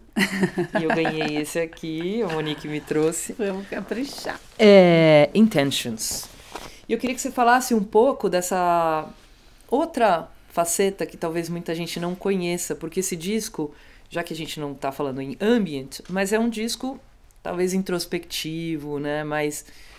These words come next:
Speaker 2: é,
Speaker 1: Não é club
Speaker 2: contemplativo,
Speaker 1: music, né?
Speaker 2: sei lá.
Speaker 1: Contemplativo.
Speaker 2: É, queria que você falasse dessa, de como ele surgiu.
Speaker 1: Ixi, Maria, temos duas horas para
Speaker 2: <laughs> Temos, temos.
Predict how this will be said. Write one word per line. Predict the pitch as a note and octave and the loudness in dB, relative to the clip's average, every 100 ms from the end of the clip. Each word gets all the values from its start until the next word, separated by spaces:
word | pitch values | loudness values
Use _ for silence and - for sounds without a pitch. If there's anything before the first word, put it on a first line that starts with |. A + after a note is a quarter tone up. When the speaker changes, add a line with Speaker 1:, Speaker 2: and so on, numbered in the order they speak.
| - | -18
Speaker 2:
é, | - C#3 C3+ C3+ C3 B2+ | -10 -6 -4 -2 0 0
Speaker 1:
Não | A#3+ | 0
é | |
club | B3 B3 A3+ | -2 2 6
Speaker 2:
contemplativo, | C#4+ D4+ C4 A3+ G3+ G3 F#3+ F#3+ F3 D#3 | 8 6 8 8 8 6 2 2 2 0
Speaker 1:
music, | D3 | -2
né? | - | 0
Speaker 2:
sei | D#3 | 2
lá. | D3+ D3 | 4 2
Speaker 1:
Contemplativo. | E3 D#3+ - E3 F3 - - | 2 -4 -6 -6 -8 -10 2
Speaker 2:
É, | D3 D3 C#3+ C3+ C3 - | 8 10 10 10 6 2
queria | C4 A#3+ | 2 2
que | |
você | B3 | 2
falasse | - F#3+ E3+ E3 D#3 - - - - - - - | 8 10 10 8 -4 -10 -20 -20 -20 -20 -20 -4
dessa, | E3+ F3+ - G3 - - | 0 2 2 0 0 -2
de | D#3 E3 | -10 0
como | G3+ G3+ G#3 G3 - | 4 4 4 -2 -4
ele | - F3+ | -4 -2
surgiu. | E3+ G3 D#3 C#3 B2 - - | 0 0 -2 -4 -6 -8 -10
Speaker 1:
Ixi, | - F#3+ A3+ - G#3 | -6 -4 -4 -8 -8
Maria, | F3+ F#3 F#3+ F3+ D#3+ - - - - - - | -6 -4 -4 -2 -4 -6 -14 -20 -20 -20 -6
temos | - G#3 G#3 | 0 0 0
duas | G3 G3 | 0 0
horas | F#3+ F#3 F#3+ G3 | 2 2 4 6
para | G3+ G3+ G3 G3 G#3 | 6 6 6 6 6
Speaker 2:
<laughs> | F#3+ | 8
Temos, | A3+ E3+ D#3 C#3+ - A3+ A#3+ - - - | 8 8 4 -2 -4 -2 -2 -4 -12 -2
temos. | F3+ D#3+ C3 C#3 | 4 4 2 -6